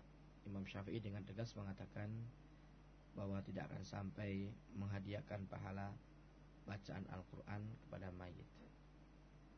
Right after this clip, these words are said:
Adapun sedekah, ya, ataupun hajian, ya, yang dihadiahkan atau ditujukan kepada mayit,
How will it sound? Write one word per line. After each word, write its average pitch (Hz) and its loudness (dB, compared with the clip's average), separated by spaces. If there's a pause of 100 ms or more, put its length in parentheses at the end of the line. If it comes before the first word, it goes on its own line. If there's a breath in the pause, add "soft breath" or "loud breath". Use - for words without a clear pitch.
(180)
Adapun 123 8
sedekah, 104 2 (880)
ya, 104 0 (920)
ataupun 104 2
hajian, 98 4 (3000)
ya, 117 2 (1400)
yang 104 4 (1400)
dihadiahkan 104 6 (320)
atau 95 0
ditujukan 104 0
kepada 98 2
mayit, 95 4